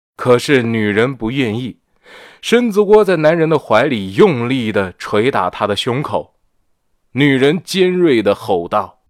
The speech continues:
：“你们刚才在说什么？我在屋里已经听见了。妮子她怎么了？”男人支支吾吾了半天，女人等不了了：“快告诉我，妮子她怎么了？”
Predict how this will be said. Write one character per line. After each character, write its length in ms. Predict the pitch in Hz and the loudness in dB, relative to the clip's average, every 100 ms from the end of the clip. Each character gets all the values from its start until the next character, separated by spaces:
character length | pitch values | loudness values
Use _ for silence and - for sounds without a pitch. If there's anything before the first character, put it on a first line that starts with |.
| _ | _
：“你 100 | 147 | -8
们 100 | 147 | -8
刚 180 | 160 196 | -6 -8
才 140 | 160 | -8
在 140 | 160 170 | -8 -8
说 260 | - 185 | -6 -6
什 160 | 165 147 | -6 -6
么？ 220 | 135 147 _ _ - _ _ _ | -6 -8 _ _ -20 _ _ _
我 220 | - 302 | -10 -6
在 160 | 165 220 | -2 -2
屋 160 | 202 214 | -2 -4
里 160 | 196 | -6
已 60 | 185 | -8
经 160 | 165 | -10
听 260 | 185 - 220 | -10 -8 -6
见 180 | 190 208 | -4 -4
了。 260 | 147 131 _ _ _ _ _ _ - | -6 -10 _ _ _ _ _ _ -12
妮 260 | 202 220 | -4 -4
子 120 | 226 214 | -2 -4
她 160 | 208 | -6
怎 160 | 214 175 | -8 -10
么 120 | 127 | -6
了？” 220 | 185 185 _ _ _ | -6 -8 _ _ _
男 200 | 139 160 | 2 4
人 160 | 190 165 | 4 0
支 220 | 185 190 | -2 -4
支 100 | 156 | 0
吾 280 | 151 175 180 | 0 0 0
吾 40 | |
了 100 | 170 | 0
半 240 | 127 143 107 | 2 -2 -4
天， 280 | 101 139 151 _ _ | -8 -10 -12 _ _
女 140 | - 131 | -2 0
人 260 | 117 120 | 2 0
等 300 | 147 117 95 | 0 0 0
不 80 | 92 | 0
了 240 | 113 85 85 | 2 2 -2
了 220 | 87 _ | -8 _
：“快 220 | - 254 | -12 -10
告 280 | 233 269 247 | -8 -4 -4
诉 220 | 208 214 | -4 -4
我， 140 | 175 170 | -4 -4
妮 260 | 208 240 | -6 -8
子 140 | 226 214 | -8 -10
她 160 | 240 | -10
怎 200 | - 226 | -2 -2
么 120 | 156 | 0
了？” 220 | 175 208 | -4 -6